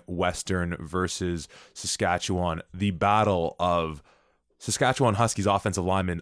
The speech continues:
Austin Haas versus Western Mustang defensive lineman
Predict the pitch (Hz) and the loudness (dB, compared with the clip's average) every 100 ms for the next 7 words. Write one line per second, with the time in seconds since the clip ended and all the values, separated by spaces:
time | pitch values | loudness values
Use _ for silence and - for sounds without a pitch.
0 | - 107 110 - 98 85 104 90 80 - | -2 0 0 0 -6 -2 2 2 0 -2
1 | - - _ _ _ 90 107 90 - - | -8 -14 _ _ _ 0 2 2 -2 -6
2 | 98 110 - 107 104 107 104 95 92 104 | 0 0 2 2 4 2 0 -2 0 0
3 | 120 110 120 110 113 117 | 2 2 2 4 4 2